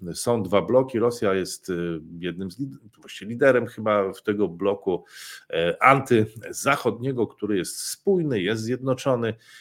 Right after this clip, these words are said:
e, no i po drugiej stronie stoi ten zjednoczony blok, który Polsce daje gwarancję bezpieczeństwa, jak rozumiem,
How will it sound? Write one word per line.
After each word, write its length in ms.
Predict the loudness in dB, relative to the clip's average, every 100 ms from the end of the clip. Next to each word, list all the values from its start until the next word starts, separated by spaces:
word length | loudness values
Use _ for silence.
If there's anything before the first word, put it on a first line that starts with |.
| -14
e, 180 | -6 -4
no 200 | -2 -4
i 120 | -4
po 120 | -6 -6
drugiej 280 | -2 -2
stronie 360 | -2 -4 -6 -6
stoi 300 | -6 -4 -4
ten 140 | -6
zjednoczony 640 | -8 -8 -10 -8 -6 -6 -8 -12
blok, 480 | -4 0 0 -2 -16
który 320 | -2 0 0 -2 -8 -6
Polsce 440 | 2 2 2 -6 -4
daje 320 | -2 0 -2
gwarancję 480 | -4 -2 -2 -4 -8
bezpieczeństwa, 680 | -8 -8 -6 -4 -4 -6 -10
jak 120 | -8
rozumiem, 440 | -8 -4 -4 -4